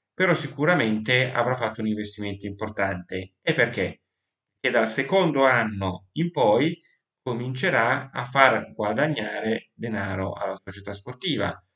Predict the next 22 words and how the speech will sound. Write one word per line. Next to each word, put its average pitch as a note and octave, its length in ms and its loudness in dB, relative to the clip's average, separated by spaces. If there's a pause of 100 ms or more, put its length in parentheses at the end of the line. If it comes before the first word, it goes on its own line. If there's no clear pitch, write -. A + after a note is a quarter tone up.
(440)
Se D3+ 120 -4
è B2 40 2
un A#2+ 60 0
bravo A#2 300 2
manager, B2+ 520 2
se C3 200 0
abbiamo A#2 300 0
saputo A#2 380 -4
scegliere A2 540 0
un A2 140 -2
manager G#2+ 480 -6
qualificato, F#2+ 640 0
ovviamente. F2+ 600 -8 (1000)
E - 100 -20
quindi F3+ 340 -4
che C#3+ 140 -2
cosa B2 220 -6
succede? G#2+ 560 -4
Che - 80 -20
il F2+ 80 -20
secondo A#2 400 -4
anno F#3+ 480 2